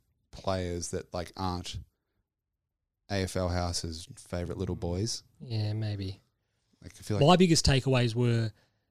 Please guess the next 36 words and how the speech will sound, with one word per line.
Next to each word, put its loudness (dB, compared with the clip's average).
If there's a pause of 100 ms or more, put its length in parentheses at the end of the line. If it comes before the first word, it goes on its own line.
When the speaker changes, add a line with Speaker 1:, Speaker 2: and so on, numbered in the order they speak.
(480)
Speaker 2:
I -10
think -2
Rory 4
Sloane 2
came 2
out 2
of 0
it -6
quite -2
well 2 (180)
Speaker 1:
Yeah. -6 (120)
Speaker 2:
from, -2 (260)
from -2
an 6
outsider's 2
perspective. -2
I 8
think 4
Leon 4
Cameron 2
probably 0
came 0
out 0 (120)
quite 0
well. 2 (880)
Um, 4
Speaker 1:
I've 4
seen 8
heaps -2
of -8
clips, -8
though, -6
so -4
I 2
basically 0
know. -8